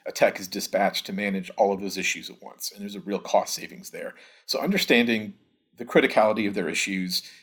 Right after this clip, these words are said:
and what falls into that must-have versus nice-to-have bucket is a critical component to keeping their operations running smoothly while at the same time balancing that cost.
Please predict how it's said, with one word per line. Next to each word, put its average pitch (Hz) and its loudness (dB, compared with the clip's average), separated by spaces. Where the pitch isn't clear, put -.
and 95 0
what 107 4
falls 107 6
into 98 -4
that 92 2
must-have 98 2
versus 98 -4
nice-to-have 98 -2
bucket - -4
is - -4
a 113 -6
critical 135 2
component 90 -6
to 87 -14
keeping 113 0
their 95 2
operations 95 -2
running 95 0
smoothly 101 0
while 104 2
at - -2
the - -6
same 95 0
time 92 -4
balancing - -2
that - -12
cost. - -10